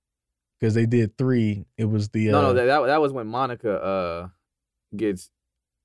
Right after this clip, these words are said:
Speaker 2: blasted out of the house.
Speaker 1: Right, but I'm saying episode four, uh, if I'm not mistaken, was when they realized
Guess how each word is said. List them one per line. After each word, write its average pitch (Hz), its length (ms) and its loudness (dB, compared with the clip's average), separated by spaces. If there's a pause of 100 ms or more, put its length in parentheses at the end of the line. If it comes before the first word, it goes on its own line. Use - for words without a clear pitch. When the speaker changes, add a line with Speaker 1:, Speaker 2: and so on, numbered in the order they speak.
Speaker 2:
blasted 101 520 -4
out 95 180 0
of 90 80 -4
the 82 60 -8
house. 87 400 -8 (340)
Speaker 1:
Right, 110 460 0
but 117 120 0
I'm 113 120 2
saying 110 280 -2
episode 113 540 -2
four, 120 720 -2
uh, - 100 -4
if - 140 -10
I'm 104 80 -2
not 107 140 -4
mistaken, 113 400 -4
was 104 120 -4
when 107 100 -2
they 101 120 -2
realized 101 640 -2